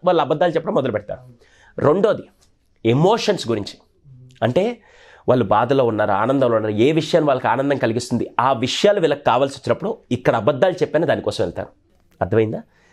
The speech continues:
ఫ్రెండ్స్తో నైట్ అవుట్ తిరిగితే నాకు అక్కడ కిక్ వస్తున్నప్పుడు ఇక్కడ ఏం చెప్తారంటే, "నేను ఈరోజు వేరే పని మీద వెళ్తున్నామా, ప్లీజ్ అమ్మా" అని చెప్పి అక్కడ హ్యాపీనెస్ కోసం ఇక్కడ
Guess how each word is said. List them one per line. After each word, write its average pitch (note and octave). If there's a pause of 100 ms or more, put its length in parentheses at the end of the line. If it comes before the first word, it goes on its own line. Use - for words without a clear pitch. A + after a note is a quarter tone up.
(240)
ఫ్రెండ్స్తో E3
నైట్ C#3+
అవుట్ E3
తిరిగితే D3
నాకు C3+
అక్కడ B2+
కిక్ -
వస్తున్నప్పుడు C#3
ఇక్కడ B2
ఏం C#3
చెప్తారంటే, C3 (260)
"నేను B2
ఈరోజు C3
వేరే A2
పని A2
మీద B2+
వెళ్తున్నామా, F#2
ప్లీజ్ A2
అమ్మా" F#2
అని F#2
చెప్పి - (140)
అక్కడ -
హ్యాపీనెస్ D3
కోసం C3+
ఇక్కడ B2